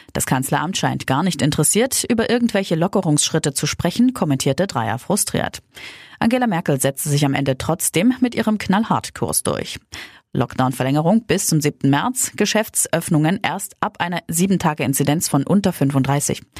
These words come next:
Momentan liegt die Zahl pro einhunderttausend Einwohner innerhalb von sieben Tagen bundesweit im Schnitt bei achtundsechzig bestätigten Neuinfektionen. Das Bildprotokoll des Abends finden Sie auf bild punkt de. Bild liegt der Beschluss vor,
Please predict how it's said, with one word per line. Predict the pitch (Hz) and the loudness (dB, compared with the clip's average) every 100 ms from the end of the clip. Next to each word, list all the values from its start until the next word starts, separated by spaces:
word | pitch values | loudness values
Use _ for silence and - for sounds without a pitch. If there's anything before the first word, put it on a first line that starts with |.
| - - - - | -18 -18 -20 0
Momentan | - 190 143 127 127 | 2 2 2 0 2
liegt | 135 - | 0 0
die | 165 | 0
Zahl | - 139 | 0 0
pro | 131 - | -2 -2
einhunderttausend | - 147 135 127 - 131 143 131 | 0 2 2 2 0 0 2 0
Einwohner | 135 135 139 139 | -2 2 2 2
innerhalb | 180 165 147 | 2 2 2
von | 143 | 0
sieben | 143 139 139 | 2 2 2
Tagen | 151 151 | 0 0
bundesweit | 147 147 147 170 233 - - - | 0 2 2 0 -2 -4 -18 -4
im | 262 | 0
Schnitt | 254 226 226 - | 2 2 0 0
bei | 220 - | -2 -2
achtundsechzig | - - 226 - 180 - - 135 | -6 -2 0 2 -2 0 -2 0
bestätigten | 131 - 123 120 - | 0 0 0 0 2
Neuinfektionen. | 127 120 120 127 - 131 127 156 202 - - - - - | 2 4 2 0 0 0 2 0 -4 -14 -20 -20 -16 0
Das | 214 - | 0 2
Bildprotokoll | 240 247 - 220 208 190 | -2 -2 -2 -2 0 0
des | 185 - | 0 0
Abends | 143 151 156 - | 0 0 -2 0
finden | 240 220 | 0 2
Sie | 196 - | 2 2
auf | 202 | -2
bild | - 120 | -2 -2
punkt | - - | 0 0
de. | 202 123 - _ _ _ _ _ _ _ _ - _ _ _ | 0 -2 -10 _ _ _ _ _ _ _ _ -20 _ _ _
Bild | 202 262 - | 0 0 0
liegt | 190 - | -2 0
der | 147 | 0
Beschluss | 139 131 170 196 | 2 0 0 0
vor, | - - 160 | 0 0 0